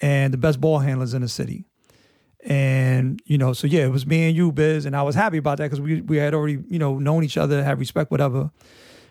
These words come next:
And, um, so A-Train goes out there, Arnold Bernard, you know, from the Nike Freestyle commercial. I mean, the Nike Freestyle commercial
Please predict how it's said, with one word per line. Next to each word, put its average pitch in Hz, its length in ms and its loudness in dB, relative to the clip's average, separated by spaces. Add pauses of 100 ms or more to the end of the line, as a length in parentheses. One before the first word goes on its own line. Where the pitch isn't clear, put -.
(140)
And, 147 220 2
um, 135 520 0 (560)
so 151 600 2
A-Train 170 540 0
goes 143 220 0
out 131 200 -4
there, 131 360 -8
Arnold 147 280 2
Bernard, 165 420 0 (160)
you 135 160 -4
know, 139 280 -2
from 135 240 -2
the 135 60 0
Nike 139 240 -2
Freestyle 143 400 -2
commercial. 135 720 0
I 151 60 2
mean, 143 180 2
the 151 100 2
Nike 196 220 2
Freestyle 156 340 0
commercial 143 400 -2